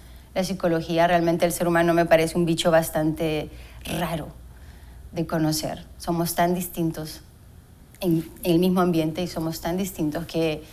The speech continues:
yo creo que lo que me llamó la atención era poder entender la raza humana o lo deforme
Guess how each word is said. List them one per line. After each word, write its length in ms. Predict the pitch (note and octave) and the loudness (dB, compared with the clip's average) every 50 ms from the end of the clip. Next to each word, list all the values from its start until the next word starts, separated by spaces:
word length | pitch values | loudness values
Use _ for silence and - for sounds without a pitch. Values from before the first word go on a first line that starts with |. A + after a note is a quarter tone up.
| - - - - - - - - - - - - - | -20 -20 -20 -20 -20 -20 -20 -20 -20 -20 -18 -8 -2
yo 100 | G3+ F#3 | 0 4
creo 200 | A3+ A#3 B3+ A#3+ | 6 6 6 6
que 100 | B3 B3+ | 6 4
lo 80 | A#3 G3+ | 4 4
que 100 | G#3+ F#3+ | 4 4
me 140 | F#3 E3+ | 4 6
llamó 220 | D#3+ E3 D#3+ E3+ F#3 | 6 6 4 4 4
la 100 | G3+ A3+ | 4 2
atención 380 | A3+ A3 G#3 F#3+ - G#3+ G#3+ | 2 0 -2 -2 0 0 2
era 180 | G#3+ G#3 G#3+ - | 2 2 2 0
poder 220 | - E3+ E3+ F#3 | -2 -2 -2 0
entender 560 | G#3 G#3+ G3+ - F3+ F3 F3 F3 G3+ G#3+ - - - - - - - - - - - - - - - - - - - - - - - - - - - - - - - - - | 0 0 -2 -2 -2 -2 0 0 -2 -4 -4 -8 -16 -18 -20 -20 -20 -20 -20 -20 -20 -18 -20 -20 -20 -20 -20 -20 -20 -20 -20 -20 -20 -20 -20 -20 -20 -20 -20 -20 -20 -14 -6
la 220 | - F3 E3 D#3+ D#3+ | -2 0 0 0 0
raza 360 | D#3+ E3 D#3 D#3 - - D#3 | 0 -2 -2 -2 -4 -6 -4
humana 440 | D3 D3+ C#3 C3+ - - F3+ F3+ F3 - - - - - - - - - - | -4 -4 -4 -4 -8 -10 -12 -14 -14 -16 -20 -20 -20 -20 -20 -20 -18 -10 -6
o 300 | F#3 E3 D#3+ D#3 D#3+ - - - - - - - - - - - - - - | -2 -2 0 -2 -2 -6 -10 -20 -20 -20 -20 -20 -20 -20 -20 -20 -20 -14 -8
lo 480 | F#3+ F3+ E3+ E3 E3 D#3+ D#3 D3 C#3+ - - - | -4 -2 0 0 0 0 0 -2 -6 -10 -14 -10
deforme 600 | - E3+ F3 - - F3+ F#3 F#3+ F#3 F3+ D#3+ - | -8 -6 -6 -6 -4 -4 -2 -2 0 0 -2 -2